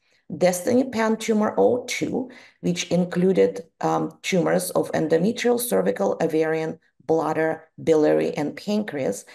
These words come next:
And here they looked at efficacy of trastuzumab deruxtecan based on overexpression of her two.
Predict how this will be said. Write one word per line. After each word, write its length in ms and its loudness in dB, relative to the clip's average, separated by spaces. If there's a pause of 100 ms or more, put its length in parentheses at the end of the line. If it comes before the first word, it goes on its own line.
(400)
And 160 0
here 400 2
they 180 2
looked 320 0
at 180 -2
efficacy 520 -2
of 160 -2
trastuzumab 680 -2
deruxtecan 720 -2 (400)
based 520 0
on 420 0 (140)
overexpression 1300 0 (260)
of 200 0
her 260 2
two. 380 -6